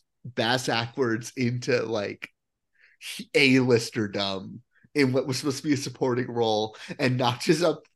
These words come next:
three Oscar nominations in five years, only to, like, burn out as hard as he did. But now he's got the lingering celebrity,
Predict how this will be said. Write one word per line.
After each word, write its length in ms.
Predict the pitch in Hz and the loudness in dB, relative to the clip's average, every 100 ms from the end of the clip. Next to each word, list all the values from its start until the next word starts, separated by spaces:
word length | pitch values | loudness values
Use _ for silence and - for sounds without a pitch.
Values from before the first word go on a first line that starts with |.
| _ | _
three 320 | 147 127 135 | 0 0 2
Oscar 380 | 139 127 127 123 | 2 0 -2 -4
nominations 640 | 101 101 107 104 104 117 131 | -2 -4 -4 -4 -4 -8 -6
in 100 | 127 | -8
five 480 | - 120 110 127 135 | -6 -4 -2 -2 -6
years, 580 | 156 143 110 73 - - - - - | -2 -2 -2 -10 -14 -16 -12 -6 6
only 400 | 139 143 151 151 | 6 6 2 0
to, 160 | 160 139 | -2 -2
like, 240 | 127 123 | 0 -2
burn 460 | 113 104 123 110 110 | -8 -2 0 0 0
out 340 | 104 110 110 | 0 0 -2
as 160 | 113 110 | -4 -4
hard 320 | - 117 113 | -4 -2 0
as 140 | 117 | -2
he 160 | 117 113 | -4 -8
did. 340 | 113 107 107 | -2 -2 -2
But 140 | 117 98 | -4 -4
now 220 | 101 107 | -4 -4
he's 180 | 110 113 | -6 -8
got 220 | 117 110 | -6 -4
the 100 | 117 | -4
lingering 800 | 107 104 107 113 110 104 101 95 - _ _ _ _ _ _ _ _ _ _ | -4 -6 -6 -4 -4 -4 -8 -14 -20 _ _ _ _ _ _ _ _ _ _
celebrity, 1040 | - - 127 117 107 104 123 123 123 127 | -10 -2 0 2 0 0 0 0 0 -2